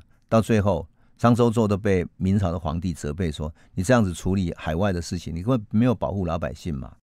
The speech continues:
因此，他就写信跟雷尔森抱怨。换言之，这个商周作跟雷尔森之间一直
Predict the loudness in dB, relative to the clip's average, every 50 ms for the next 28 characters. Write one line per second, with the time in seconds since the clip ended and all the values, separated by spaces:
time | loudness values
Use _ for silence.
0 | _ _ _ _ _ _ _ 2 2 2 0 -4 -8 -10 _ _ _ _ _ _
1 | 0 2 2 2 2 0 -4 -6 -4 -4 -2 -2 -2 -2 -2 -2 -2 -2 0 0
2 | -2 -2 -4 -4 -4 -4 -4 -4 -2 -2 -2 -2 -4 -6 -8 -8 -12 -16 _ _
3 | _ _ _ _ _ _ 2 4 4 6 4 2 2 0 2 2 2 2 2 4
4 | 4 4 4 2 2 2 2 0 0 2 0 0 2 2 0 0 0 -2 -4 -4
5 | -4 -4 -4 -4 -4 -4 -4 -6 -8 -8 -10